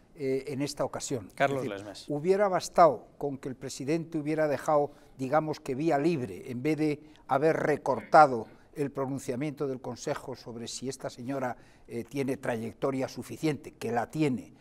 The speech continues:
Speaker 1: para ocupar el cargo, pero evidentemente lo que no tenía era,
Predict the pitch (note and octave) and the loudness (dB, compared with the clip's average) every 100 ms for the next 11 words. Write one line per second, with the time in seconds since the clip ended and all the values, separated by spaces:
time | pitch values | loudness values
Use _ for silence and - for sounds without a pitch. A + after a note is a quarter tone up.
0 | - - B2 B2 - A2 D3 C#3 G#2 D3 | -20 -12 -4 -4 -4 0 2 2 2 2
1 | C3 B2+ - C3+ B2+ B2+ C3+ C3 C3 C3+ | 2 2 -2 -4 -4 -2 -2 -2 -2 -2
2 | A#2 C#3 C3+ - - C3 - A#2+ C3 C3 | -4 -6 -6 -14 -10 -8 -6 -4 -4 -4
3 | A#2+ C3 C3 C#3 C#3 C3 B2+ C3 | -2 -2 -2 -4 -6 -2 0 0